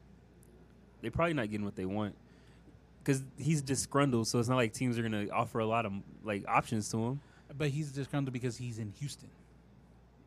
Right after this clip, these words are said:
Speaker 1: Right. So it's not like, oh, like, it's basically teams are telling them, "What are you willing to give us to take him off your hands?" It's not like they have, like, this happy player that wants to go. I, and he has a no trade clause, so he's pretty picky too.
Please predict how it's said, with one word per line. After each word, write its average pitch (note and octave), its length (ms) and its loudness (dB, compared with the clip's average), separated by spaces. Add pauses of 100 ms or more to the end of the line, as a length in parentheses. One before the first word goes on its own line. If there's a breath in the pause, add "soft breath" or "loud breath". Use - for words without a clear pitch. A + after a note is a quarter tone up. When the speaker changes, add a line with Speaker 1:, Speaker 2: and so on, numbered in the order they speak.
(320)
Speaker 1:
Right. D3+ 320 4 (200)
So D3 180 8
it's D3 160 6
not D#3 160 6
like, C3+ 260 4
oh, B2 320 2 (880 loud breath)
like, A#2+ 240 2
it's C3 220 2
basically C3+ 640 2 (100)
teams C#3+ 240 4
are C3 60 2
telling A#2+ 400 0
them, A#2+ 460 0
"What A2+ 480 2
are A2 120 0
you A2+ 180 -2
willing A2 200 0
to G#2 80 -2
give G#2 280 -2
us A2+ 280 -2
to G#2+ 80 -6
take - 260 -6
him G#2+ 100 -4
off G2+ 200 -4
your G2 100 -6
hands?" G2+ 420 -4 (440 loud breath)
It's B2 180 0
not C#3+ 140 4
like A#2 200 4
they A2+ 120 0
have, A2+ 240 2
like, A2 160 0
this G#2+ 180 -4
happy B2 320 0
player A2+ 340 0
that G#2 140 -2
wants G#2+ 200 -4
to G#2+ 60 -6
go. G#2 420 0 (460)
I, D3 80 2 (280)
and F3+ 120 6
he A3+ 80 4
has G3+ 120 4
a F3+ 60 2
no E3+ 180 2
trade F#3 260 0
clause, A2+ 240 2
so C#3 160 6
he's D3+ 160 6
pretty F3+ 260 4
picky D#3 320 0
too. A#2+ 320 0